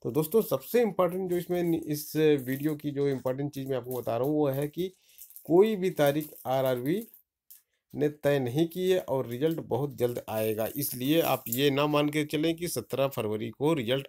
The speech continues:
आ ही रहा है। तो दोस्तों, इतनी बड़ी संख्या में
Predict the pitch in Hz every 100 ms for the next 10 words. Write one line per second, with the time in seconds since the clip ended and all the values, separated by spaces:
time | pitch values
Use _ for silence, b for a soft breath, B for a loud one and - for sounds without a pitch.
0 | - 107 110 127 113 107 113 104 107 101
1 | - B B B _ _ _ _ 117 113
2 | 156 196 208 208 _ _ _ - - 127
3 | 170 180 180 175 175 175 170 175 180